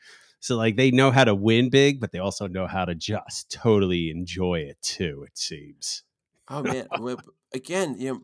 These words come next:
Speaker 2: that first week that I was in Rio, it was not,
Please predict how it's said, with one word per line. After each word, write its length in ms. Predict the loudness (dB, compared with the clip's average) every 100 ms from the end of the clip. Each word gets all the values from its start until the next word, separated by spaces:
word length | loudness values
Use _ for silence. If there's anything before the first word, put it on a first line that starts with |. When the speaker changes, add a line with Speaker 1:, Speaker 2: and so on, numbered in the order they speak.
| -10
Speaker 2:
that 280 | -8 -8 -10
first 380 | -10 -8 -8 -8
week 240 | -8 -8
that 100 | -8
I 80 | -8
was 160 | -10
in 140 | -12 -16
Rio, 400 | -12 -10 -10 -12 _ _ _ _ _ _ -10
it 200 | -8 -4
was 240 | -4 -4
not, 540 | -4 -2 -2 -4 -8